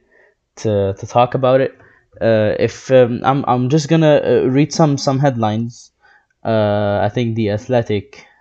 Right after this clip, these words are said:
did a wonderful piece in, in describing how, um, how it all went down. I think it, it all went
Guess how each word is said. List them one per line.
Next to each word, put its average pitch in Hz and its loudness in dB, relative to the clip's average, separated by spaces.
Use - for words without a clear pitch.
did 104 -2
a 101 -4
wonderful 107 -2
piece - -10
in, 98 -6
in 101 -8
describing 101 -4
how, 104 0
um, 92 -6
how - -2
it 113 0
all 107 2
went 107 -2
down. 107 2
I 104 2
think 135 -4
it, 117 -4
it 117 -2
all 131 2
went 123 2